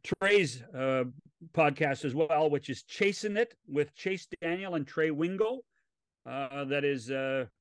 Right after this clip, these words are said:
uh, I guess it's, it started ju-, just before the N F L season started this year, and it's got great traction. If you're an N F L fan, you must love it. That's Chasing It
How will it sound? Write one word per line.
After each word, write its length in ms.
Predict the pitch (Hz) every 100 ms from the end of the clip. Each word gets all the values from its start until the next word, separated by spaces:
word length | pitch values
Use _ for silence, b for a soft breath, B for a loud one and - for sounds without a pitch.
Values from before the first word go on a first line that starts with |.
| _ _ _ _ _
uh, 320 | - 113 123 135
I 60 | -
guess 200 | 214 226
it's, 180 | - -
it 140 | 170
started 460 | - - 185 185 160 151
ju-, 160 | 175
just 220 | 165 190
before 420 | 196 147 180 180 165
the 300 | 160 151 165
N 100 | 170
F 160 | 156
L 100 | 160
season 300 | 147 170 147
started 420 | 143 170 175 170
this 200 | 165 151
year, 140 | 165 190
and 60 | 143
it's 80 |
got 180 | 139 147
great 240 | 139 165 -
traction. 540 | 160 185 - 220 180
If 140 | 123 -
you're 140 | 151
an 60 | 165
N 140 | 180
F 180 | 175 -
L 160 | 170 180
fan, 280 | - 175 185
you 100 | 151
must 220 | 151 -
love 160 | 170
it. 100 | 220 185
That's 260 | 151 -
Chasing 440 | - 185 214 214 214
It 180 | 240